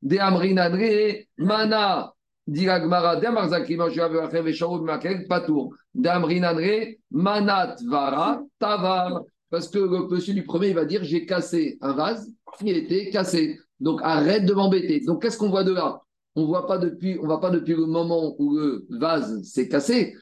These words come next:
on voit depuis le moment où le vase a été jeté. Donc Daniel, on voit qu'on va d'après toujours l'origine de la situation. De la même manière, quand j'ai un oiseau, un animal qui a sauté sur un ustensile et qui l'a pas cassé,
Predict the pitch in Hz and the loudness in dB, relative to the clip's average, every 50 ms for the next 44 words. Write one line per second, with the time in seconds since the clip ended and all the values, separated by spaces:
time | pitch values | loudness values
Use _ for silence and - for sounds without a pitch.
0 | _ _ _ _ _ 147 156 151 175 175 170 170 160 - 196 180 180 170 170 175 | _ _ _ _ _ 0 2 2 2 2 2 0 0 0 0 0 2 2 2 2
1 | 185 190 196 180 175 160 170 185 180 156 165 165 156 - 180 196 190 139 - 226 | 2 2 2 2 2 2 0 0 0 0 0 -2 0 0 0 -2 0 0 -2 -4
2 | - - 180 180 175 - - - 127 151 160 147 175 180 180 175 160 151 156 151 | -2 -2 -2 -4 -4 -6 -8 -6 -4 -2 -2 0 0 2 2 2 2 0 0 0
3 | 175 202 - - 170 175 170 170 156 - - 175 - - 160 151 - 190 240 - | 0 -2 -2 -2 -2 0 0 0 -2 -2 -2 -4 -2 0 -2 -2 0 0 -2 -2
4 | - - - 160 170 190 196 190 170 190 190 175 139 143 196 247 294 302 294 226 | -4 -4 -2 -2 0 0 0 0 2 2 2 2 2 0 0 0 0 -2 -4 -6
5 | - - - _ _ _ _ 123 151 175 190 185 180 - 190 - 160 190 185 165 | -6 -10 -18 _ _ _ _ -4 -4 -2 -2 -2 -2 -4 -6 -4 -2 -2 -4 -2
6 | - - 160 151 147 147 151 147 160 175 190 208 202 202 196 196 202 180 - - | -4 -4 -4 -2 -2 0 0 0 0 0 0 -2 -2 -2 -2 -2 -2 -2 -4 -4
7 | 180 170 147 185 180 180 180 180 180 180 160 175 180 180 175 175 175 180 180 180 | -4 -2 -2 0 0 0 0 0 0 -2 -2 -2 -2 -2 -2 -2 -2 -2 -2 -2
8 | 185 180 160 - - - - _ _ _ - 151 170 170 151 - - 185 180 180 | 0 0 -2 -2 -4 -10 -18 _ _ _ -4 -2 -2 -2 -4 -2 -2 -2 -2 0
9 | 202 185 160 - - 151 156 156 160 165 165 143 - - 151 139 - - 151 147 | 0 -2 -2 -2 -2 -2 0 0 0 0 0 -2 -2 -2 -4 -4 -2 0 0 0
10 | 131 120 - - 143 143 143 165 180 170 175 175 - 180 - - 165 151 - - | 0 0 0 0 0 0 2 2 2 2 2 2 0 -2 0 0 0 0 0 0
11 | 147 123 - | -2 -2 -2